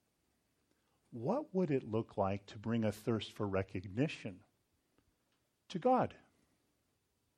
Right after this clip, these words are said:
What if you brought your thirst for recognition, I'm just using one example here, to the God who says, "You are my beloved son, my beloved daughter,"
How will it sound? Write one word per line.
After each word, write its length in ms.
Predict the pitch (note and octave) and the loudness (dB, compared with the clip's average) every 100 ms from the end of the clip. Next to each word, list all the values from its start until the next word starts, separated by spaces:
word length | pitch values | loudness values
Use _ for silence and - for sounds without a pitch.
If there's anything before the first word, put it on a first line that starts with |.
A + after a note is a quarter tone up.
| _ _ _ _ _ _ _ - | _ _ _ _ _ _ _ 0
What 200 | C#3 G#3 | 8 10
if 140 | C4+ G#3+ | 10 8
you 100 | F#3+ | 6
brought 400 | D3 D#3 E3 D3+ | 8 8 8 4
your 100 | C3 | 4
thirst 440 | - D3+ C3+ - | 4 2 2 0
for 100 | B2 | 4
recognition, 640 | A2 G#2 G#2 C3+ D#3+ - | 6 6 2 2 0 0
I'm 140 | F#2+ C3 | 0 2
just 160 | B2+ | 2
using 300 | C3+ A2 A2 | 2 2 2
one 160 | A#2 A2+ | 4 2
example 480 | F#2+ - G#2 - F#2 | 0 -2 -2 -2 -6
here, 260 | F2 G2+ _ _ _ _ _ _ _ _ _ - - | -6 -10 _ _ _ _ _ _ _ _ _ -16 0
to 100 | C#3 | 2
the 80 | |
God 280 | C3 C#3 C#3 | 8 10 8
who 120 | A2+ | 6
says, 580 | A2+ - G#2 F#2+ - - - _ _ _ _ _ _ _ _ _ _ - | -2 0 2 2 -2 -8 -12 _ _ _ _ _ _ _ _ _ _ -14
"You 360 | A#2+ D3 D3+ B2 | -8 -6 -4 -4
are 140 | A#2 | -4
my 300 | G#2+ G2+ G2+ | -4 -2 -4
beloved 680 | F2 F#2+ F#2+ B2+ E3+ F#2+ E2 | -6 -10 -8 -8 -8 -10 -14
son, 560 | - - F#3+ C4+ C3 - - _ - - _ _ _ _ _ _ _ _ _ _ | -10 -6 -4 -4 -6 -10 -18 _ -16 -16 _ _ _ _ _ _ _ _ _ _
my 140 | C3 C3+ | -6 -6
beloved 560 | D3 C3+ F#3 F#3+ D3+ | -6 -6 -4 -4 -2
daughter," 560 | F#3 B3 D#4+ C3+ E2 | -2 0 2 0 -2